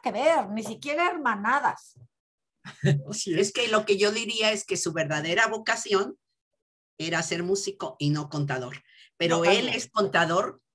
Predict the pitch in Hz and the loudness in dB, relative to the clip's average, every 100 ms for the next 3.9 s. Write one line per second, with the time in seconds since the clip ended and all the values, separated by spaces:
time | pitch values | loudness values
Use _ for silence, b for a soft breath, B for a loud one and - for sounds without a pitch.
0 | _ 175 180 - 160 151 170 254 233 160 | _ -10 -6 -4 -2 2 4 4 4 0
1 | 151 392 170 151 156 160 175 190 196 202 | -2 -6 -4 -4 -4 -2 0 0 0 0
2 | 202 - 196 196 151 139 135 156 151 - | -2 -2 -4 -4 -8 -8 -4 -4 -4 -8
3 | _ - 214 - 170 151 160 151 - | _ -12 -12 -8 -6 -2 -2 -4 -10